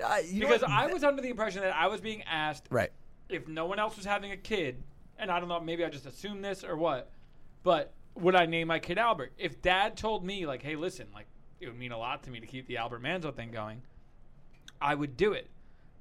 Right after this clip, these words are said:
Speaker 2: I love, you know this about me, and very other few, few people know this about me, but it's true. I love naming things and naming people.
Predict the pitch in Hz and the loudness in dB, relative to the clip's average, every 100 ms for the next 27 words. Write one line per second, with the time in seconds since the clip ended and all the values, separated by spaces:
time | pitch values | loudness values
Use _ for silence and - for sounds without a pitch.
0 | - - - - - 175 202 226 202 175 | -20 -20 -20 -20 -4 2 4 4 2 2
1 | 185 170 170 160 160 147 139 143 131 131 | 2 0 -2 2 2 2 -2 -2 -2 -2
2 | 127 123 117 135 135 143 139 139 131 131 | -6 -8 -8 -12 -2 0 0 0 -2 -2
3 | 120 139 - - 170 170 165 160 147 135 | -6 -8 -10 -10 -6 -6 -6 -8 -8 -8
4 | - 160 147 131 123 127 123 123 123 120 | -10 -8 -6 -6 -8 -6 -6 -6 -10 -12
5 | - 135 - - 156 110 - - - - | -14 -18 -18 -10 -8 -8 -12 -18 -20 -20
6 | - 147 165 160 165 147 139 139 131 120 | -8 -4 -2 0 -2 -2 -6 -8 -8 -10
7 | 113 - 107 - - - - 139 123 131 | -12 -16 -18 -18 -20 -20 -16 -14 -10 -10
8 | 123 117 - 127 123 | -10 -14 -14 -16 -16